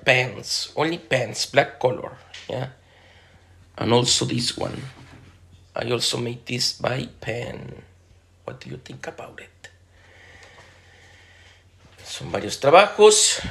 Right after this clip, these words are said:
Bueno, déjenme hacer a un lado estos pequeños audífonos. Ahí está mi área de trabajo. Mi pequeña oficina, como dicen.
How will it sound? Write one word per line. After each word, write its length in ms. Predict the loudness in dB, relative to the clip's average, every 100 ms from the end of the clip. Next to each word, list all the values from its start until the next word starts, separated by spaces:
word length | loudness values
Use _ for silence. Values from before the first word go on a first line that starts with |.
| -4
Bueno, 180 | 2 4
déjenme 400 | 2 0 4 4 4
hacer 280 | 0 0 0
a 40 | 0
un 80 |
lado 320 | 0 2 2 0
estos 440 | -4 -2 -2 -2
pequeños 800 | -6 -14 -10 -10 -2 -2 -2 -4
audífonos. 800 | -10 -12 -12 -4 -2 0 -2 -4 -16 -20 _ -4
Ahí 160 | 0
está 300 | 0 4 4
mi 240 | 6 6 8
área 600 | 8 8 4 4 -8 _ _ _ _ -14
de 160 | -14
trabajo. 640 | -6 -4 0 -2 -2 -8 -6
Mi 160 | -4 -2
pequeña 320 | -2 2 2
oficina, 580 | 2 -2 0 0 0 -4 -8
como 220 | -8 -6
dicen. 360 | -8 -10 -16